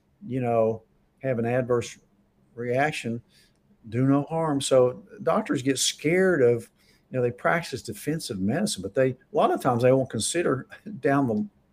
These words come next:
line how you're gonna feel and what your life's gonna be like. I mean, you know, a sad fact is, as your hormones decline, you decline. It's like nature saying to you, "You're finished reproducing,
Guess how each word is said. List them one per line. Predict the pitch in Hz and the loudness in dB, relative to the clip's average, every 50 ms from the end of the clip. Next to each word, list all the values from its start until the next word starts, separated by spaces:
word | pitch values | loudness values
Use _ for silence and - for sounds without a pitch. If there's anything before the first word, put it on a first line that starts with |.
| _ - | _ -8
line | 101 113 139 170 175 156 131 | -4 0 2 2 2 2 2
how | 113 135 135 | 2 4 4
you're | 139 143 139 139 | 6 6 4 4
gonna | 143 123 104 | 2 0 0
feel | 104 - - 170 190 165 107 110 113 - - - _ _ _ _ - | -2 -2 0 2 2 4 4 2 0 -2 -6 -20 _ _ _ _ -8
and | 127 120 | -4 0
what | 123 127 120 - | 0 0 0 -2
your | - 110 | -2 0
life's | 107 127 170 233 339 - - | 4 6 6 6 4 2 0
gonna | - 131 107 | -2 0 0
be | 95 92 98 | 0 -2 -2
like. | 87 87 82 80 - - _ - _ _ _ _ _ _ _ _ _ _ - | -4 -6 -14 -16 -16 -18 _ -20 _ _ _ _ _ _ _ _ _ _ -8
I | 131 131 | -2 0
mean, | 131 127 123 120 117 110 - _ _ _ _ _ _ _ _ _ _ _ - | 2 2 2 2 0 -2 -4 _ _ _ _ _ _ _ _ _ _ _ -8
you | - 127 | -2 2
know, | 123 117 | 2 2
a | 117 | 2
sad | - - - 175 165 165 147 139 - | 2 2 6 8 8 8 8 6 4
fact | 165 156 151 147 147 - 143 | 2 4 4 4 2 0 2
is, | 160 196 202 156 120 | 4 6 6 4 4
as | 113 101 101 | 0 -2 0
your | 117 131 135 | -2 -4 -4
hormones | 123 156 170 170 151 131 123 113 98 | -2 -2 -2 0 2 2 2 0 0
decline, | - 107 104 - - 156 165 165 156 147 135 - 107 | -4 -8 -8 -6 -4 -2 0 0 2 0 0 -2 -6
you | 113 120 147 | -6 -6 -4
decline. | 151 160 165 156 - - 165 165 180 202 185 127 - 101 - _ _ _ _ _ _ _ _ _ _ _ _ - | -4 -4 -6 -8 -8 -8 -6 -2 -2 0 -2 -2 -4 -6 -12 _ _ _ _ _ _ _ _ _ _ _ _ -8
It's | - - | -6 0
like | - 135 131 127 | 2 2 2 2
nature | 123 131 143 147 143 - 127 | 2 2 0 0 0 -4 -6
saying | - - 147 139 139 139 135 | -4 -2 0 2 4 4 2
to | 127 | 2
you, | 120 120 120 117 | 2 4 4 4
"You're | 117 107 104 | 4 4 2
finished | 98 - - 135 135 143 151 147 - 151 | 0 -2 -4 -2 0 0 0 -2 0 0
reproducing, | 143 139 139 - 135 117 113 107 104 - - 113 107 107 107 107 | 0 0 0 -2 0 0 2 2 0 -2 -2 0 0 2 0 0